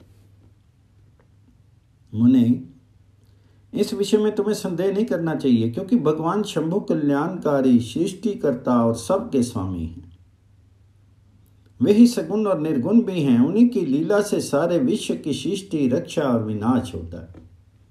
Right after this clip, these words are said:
मुनि श्रेष्ठ, अब प्रस्तुत विषय को आदरपूर्वक श्रवण करो।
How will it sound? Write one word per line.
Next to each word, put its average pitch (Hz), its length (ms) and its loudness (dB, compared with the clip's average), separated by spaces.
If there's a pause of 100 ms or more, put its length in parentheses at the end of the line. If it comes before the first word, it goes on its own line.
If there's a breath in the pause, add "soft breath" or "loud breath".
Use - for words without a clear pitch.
(2500)
मुनि 104 200 -4
श्रेष्ठ, 127 500 -2 (480 loud breath)
अब 170 280 -2
प्रस्तुत 170 440 -2
विषय 139 340 0
को 165 480 -4
आदरपूर्वक 127 580 -2
श्रवण 110 380 -4
करो। 151 460 -2